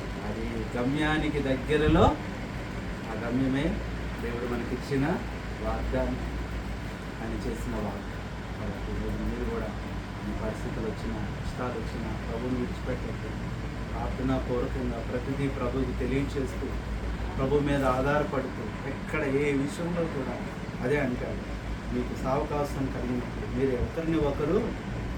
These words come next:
ఎడబాయకుండుడి." ప్రార్థన చేసుకుంటాం, వాక్యం చదువుకుంటాం. ఒకటే, "ప్రభువా, మా ఇద్దరిని ఏర్పరచావంటే మీ చిత్తం ఏమిటి?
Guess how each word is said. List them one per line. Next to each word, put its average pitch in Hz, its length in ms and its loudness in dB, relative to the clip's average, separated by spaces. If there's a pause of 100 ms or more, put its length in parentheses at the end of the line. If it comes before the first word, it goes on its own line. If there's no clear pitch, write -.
ఎడబాయకుండుడి." 151 960 4 (1120)
ప్రార్థన 117 460 -2
చేసుకుంటాం, 113 600 -4
వాక్యం 110 280 -2
చదువుకుంటాం. - 840 -4
ఒకటే, - 200 0
"ప్రభువా, 113 500 -2 (500)
మా 117 140 -2
ఇద్దరిని 123 320 0
ఏర్పరచావంటే 113 1000 -2 (420)
మీ 123 60 0
చిత్తం - 360 -2
ఏమిటి? - 440 -4